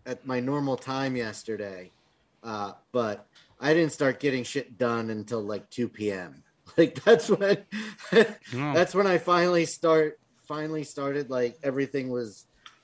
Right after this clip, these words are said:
Speaker 1: back to working normally.
Speaker 2: Dude, I, I just, it almost doesn't matter how fucked up I get. I can't sleep more than four hours when I'm drunk. It sucks.
Speaker 1: Uh, I,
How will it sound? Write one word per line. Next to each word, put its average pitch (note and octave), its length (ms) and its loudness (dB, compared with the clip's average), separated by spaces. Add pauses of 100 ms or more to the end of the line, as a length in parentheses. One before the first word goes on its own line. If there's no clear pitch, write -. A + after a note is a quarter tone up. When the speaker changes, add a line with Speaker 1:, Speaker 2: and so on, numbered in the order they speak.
(120)
Speaker 1:
back B2+ 300 0
to C3 100 0
working A#2 480 2
normally. G2+ 580 -10 (520)
Speaker 2:
Dude, F#3+ 180 4
I, F3 240 0 (220)
I E3 200 -10
just, D#3 340 -10
it D#3+ 200 0
almost A3+ 360 6
doesn't F#3 280 2
matter C#3 220 2
how C#3+ 160 2
fucked - 380 -2
up C#3 140 -4
I C3+ 80 -2
get. C#3 220 -2
I C#3 80 -4
can't D3 320 -2
sleep C#3+ 280 -4
more C3 180 -2
than A#2 100 -4
four B2 400 0
hours A2+ 420 0
when A#2 120 -10
I'm A2 100 -10
drunk. A#2 380 -10
It - 80 -16
sucks. - 460 -12 (1300)
Speaker 1:
Uh, A2+ 300 -4
I, C#3 520 0